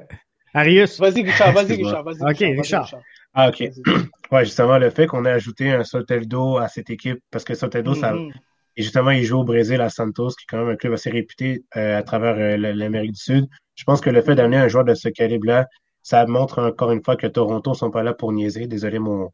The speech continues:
Speaker 3: de mon langage, mais je pense que ça envoie un message comme quoi la concurrence a intérêt à être prête parce que Toronto, malgré les blessures, comme on a mentionné tantôt, c'est une équipe qui est très bien rodée dans tous les côtés, que ce soit en arrière, même dans les buts, t'as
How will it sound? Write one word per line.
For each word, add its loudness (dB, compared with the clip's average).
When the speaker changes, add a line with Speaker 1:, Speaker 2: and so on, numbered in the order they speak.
Speaker 3:
de -4
mon -2
langage, 0
mais 0
je -8
pense -2
que 2
ça -2
envoie 4
un 2
message -2
comme -4
quoi 0
la 0
concurrence -4
a -4
intérêt -2
à 2
être -4
prête -4
parce -2
que -2
Toronto, 4
malgré 2
les 2
blessures, 0
comme -4
on -2
a -2
mentionné -4
tantôt, -4
c'est -10
une 2
équipe 2
qui -2
est -6
très 2
bien 4
rodée 0
dans 0
tous -2
les 0
côtés, -2
que -4
ce -10
soit -2
en 2
arrière, 2
même 2
dans 2
les 0
buts, -4
t'as -4